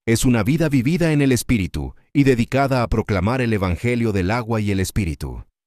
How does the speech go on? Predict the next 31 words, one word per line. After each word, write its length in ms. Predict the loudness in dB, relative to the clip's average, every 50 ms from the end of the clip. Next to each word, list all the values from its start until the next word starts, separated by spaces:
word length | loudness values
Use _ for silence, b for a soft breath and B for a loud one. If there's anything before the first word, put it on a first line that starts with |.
| _ 0 2
El 140 | 2 4
pastor 360 | 4 2 0 2 2 0 0 2
Paul 300 | 0 2 2 2 2 2
C. 180 | 2 0 0
Young 380 | 2 2 2 2 0 -2 -6 -8 -12 -20 -12 -4 -2
explica 540 | -2 -2 -2 -2 -2 -2 -2 0 0 0
además 400 | 0 2 2 2 2 0 0 -2
que 100 | -2 -4
aquellos 400 | -4 0 -2 -2 0 0 -2 -2
que 140 | 0 0 0
han 100 | 0 0
recibido 500 | 0 -2 0 0 0 2 2 2 2 2
el 80 | 0 0
Espíritu 460 | 0 0 0 0 0 0 0 0 -2
Santo 520 | 0 0 0 0 -2 -4 -4 -6 -6 -8 -10 _ _ _
predican 480 | -2 0 2 2 2 0 0 0 0 2
el 100 | 2 2
Evangelio 520 | 2 2 0 -2 0 -2 -2 0 0 0
del 180 | 0 0 0 0
agua 280 | 0 -2 0 0 -2 0
y 100 | 0 0
el 80 | 0
Espíritu 640 | 0 -2 0 -2 0 0 0 -2 -4 -8 -10 -10 -12 -18 _ _ -2
y 120 | 0 2
disfrutan 520 | 2 2 0 2 0 0 0 2 0 0 2
de 100 | 2 0
la 100 | 0 0
comunión 480 | 0 2 2 4 4 4 2 2 2
del 140 | 0 0 0
Espíritu 460 | -2 -2 -2 -2 -2 -2 0 0 0
Santo 520 | 0 2 0 0 0 -2 -2 -4 -6 -6